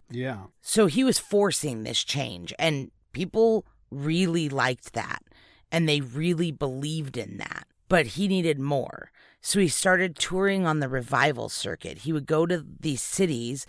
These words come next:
Speaker 2: and, like, set up this big tent, kinda like a traveling circus,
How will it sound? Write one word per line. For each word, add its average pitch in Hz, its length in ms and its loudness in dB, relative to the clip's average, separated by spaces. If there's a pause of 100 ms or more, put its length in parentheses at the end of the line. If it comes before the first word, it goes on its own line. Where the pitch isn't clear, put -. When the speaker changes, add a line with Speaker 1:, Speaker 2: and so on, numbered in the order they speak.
(100)
Speaker 2:
and, 165 140 2
like, 139 200 0
set 151 280 0
up 160 100 -4
this 127 160 -6
big 143 380 -2 (160)
tent, 151 400 -2
kinda 147 240 0
like 143 140 -2
a 120 40 -6
traveling 131 500 -2
circus, 156 720 -2